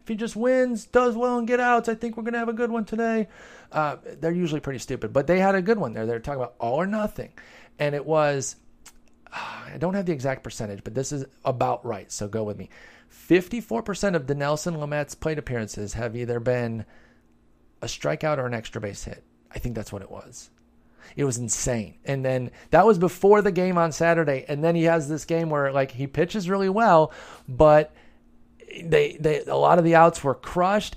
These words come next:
and he did allow a couple extra base hits. So it's like, it's an interesting thing right now. I think Dinelson Lamet's finding his footing.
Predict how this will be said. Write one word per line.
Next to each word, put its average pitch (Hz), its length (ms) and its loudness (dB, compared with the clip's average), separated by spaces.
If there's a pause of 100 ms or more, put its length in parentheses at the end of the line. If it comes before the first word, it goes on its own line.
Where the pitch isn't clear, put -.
(120)
and 180 240 2
he 165 140 0
did 170 180 4
allow 160 300 4
a 147 60 0
couple 160 320 0
extra 147 260 -4
base 135 240 -4
hits. 151 260 2
So 123 140 -4
it's 117 140 -8
like, 127 200 -2 (280)
it's 156 160 2
an 202 80 2
interesting 208 360 -2
thing 233 200 -2
right 127 180 -2
now. 107 100 -6
I 107 60 -6
think 135 180 -10
Dinelson 143 400 -4
Lamet's 143 300 -4
finding 156 380 -4
his 180 160 -8
footing. 156 420 -4